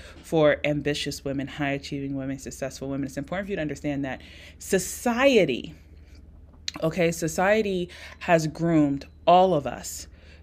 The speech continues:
to operate more in our masculine, men and women, where we are very, very focused on doing, going, proving, strategizing, um, how we communicate,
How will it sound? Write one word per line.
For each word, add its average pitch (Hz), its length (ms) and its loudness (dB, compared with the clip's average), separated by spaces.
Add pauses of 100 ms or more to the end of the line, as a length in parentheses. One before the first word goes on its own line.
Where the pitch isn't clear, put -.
(120)
to - 260 -4
operate 160 520 0
more 151 440 2
in 139 120 -2
our 143 200 -2
masculine, 135 840 -6
men 165 200 2
and 151 380 0
women, 135 380 0 (280)
where 156 140 4
we 170 200 2
are 151 120 2
very, 165 380 2
very 151 400 0
focused 147 800 -4
on 143 340 0 (280)
doing, 147 600 4 (220)
going, 147 540 2 (180)
proving, 143 560 -2
strategizing, 143 1300 -2 (400)
um, 139 420 -2
how 160 280 4
we 170 160 0
communicate, 151 960 0